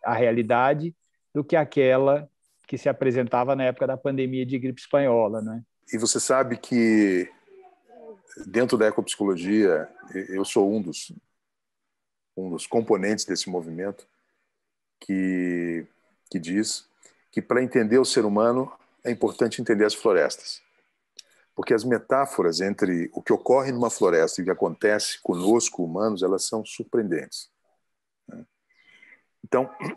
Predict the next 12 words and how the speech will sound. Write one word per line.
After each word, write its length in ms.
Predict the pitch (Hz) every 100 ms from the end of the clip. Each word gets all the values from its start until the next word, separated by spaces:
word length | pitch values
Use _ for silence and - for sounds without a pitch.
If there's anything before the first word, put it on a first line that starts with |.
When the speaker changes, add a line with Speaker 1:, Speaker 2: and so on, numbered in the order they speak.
| -
Speaker 2:
<clears throat> 480 | 202 165 143 110 - _ _ _ _ _ _ _ _ - _ - - _ _ _ _ _ -
o, 220 | 104 110 - 104 -
o, 60 | -
quando 260 | 131 143
ele 120 | 151 127
fala 360 | - 117 110
que 100 | 107
nós 200 | 104 95
vivemos 380 | 92 90 98 85
uma, 320 | 90 85 73 - _ -
uma 140 | 101
oportunidade 1000 | 113 104 - 90 76 98 110 85 76